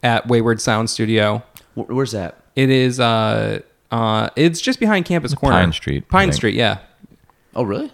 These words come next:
Speaker 1: Yeah, so
Speaker 3: Mm-hmm.
Speaker 1: it's a
Speaker 3: It's kinda
Speaker 1: full
Speaker 3: hidden.
Speaker 1: service.
Speaker 2: Okay.
Speaker 1: uh, it is, it is kind of a hidden gem, I'd say even.
Speaker 3: Mm-hmm.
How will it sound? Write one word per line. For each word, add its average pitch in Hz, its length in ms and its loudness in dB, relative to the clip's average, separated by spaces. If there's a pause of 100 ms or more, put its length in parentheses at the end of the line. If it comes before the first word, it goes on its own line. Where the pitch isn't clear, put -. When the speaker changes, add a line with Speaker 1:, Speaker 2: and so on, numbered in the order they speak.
Speaker 1:
Yeah, 131 220 4
so 135 200 6
Speaker 3:
Mm-hmm. - 100 0
Speaker 1:
it's 135 120 0
a 131 180 6
Speaker 3:
It's 107 140 -2
kinda 107 180 0
Speaker 1:
full 98 200 8
Speaker 3:
hidden. 147 80 6
Speaker 1:
service. 143 600 2
Speaker 2:
Okay. 123 200 -2
Speaker 1:
uh, 139 100 -4
it 131 180 0
is, 156 220 2
it 156 160 2
is 202 160 2
kind 180 160 0
of 147 60 0
a 120 100 2
hidden 127 260 0
gem, 113 440 0
I'd 104 200 -4
say 104 200 -2
even. 98 340 -2
Speaker 3:
Mm-hmm. 82 320 -2